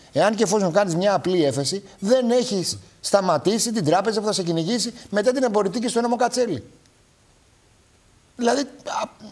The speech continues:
και εσείς, πού να ξέρετε τώρα πού να πάτε και τι να εμπιστευτείτε; Εδώ όμως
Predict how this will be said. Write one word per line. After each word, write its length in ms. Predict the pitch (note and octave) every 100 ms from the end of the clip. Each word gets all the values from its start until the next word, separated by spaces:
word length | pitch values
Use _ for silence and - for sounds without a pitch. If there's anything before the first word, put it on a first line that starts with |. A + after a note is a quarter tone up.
| F#3+ - F3+ E3 - _ _ _ _ _ _ _ _ _ _ _ _ _ _ _
και 120 | -
εσείς, 500 | G#3 D#3+ A#3+ C#4+ - - - - - - - _ _ - - _ _ _ -
πού 160 | B3 C#4+
να 140 | B3
ξέρετε 380 | A#3 A#3 G#3 F#3+
τώρα 200 | F#3 F3
πού 80 | D3+
να 120 | D3+
πάτε 320 | B2 A#2+ - - _ _ _
και 120 | G#3
τι 140 | G3+ A3+
να 60 |
εμπιστευτείτε; 680 | F#3+ D3+ D#3 D3+ A#3 A#3+ A#3 - - -
Εδώ 400 | D3 E3+ G3 E3+
όμως 460 | E3+ G#3+ A3+ -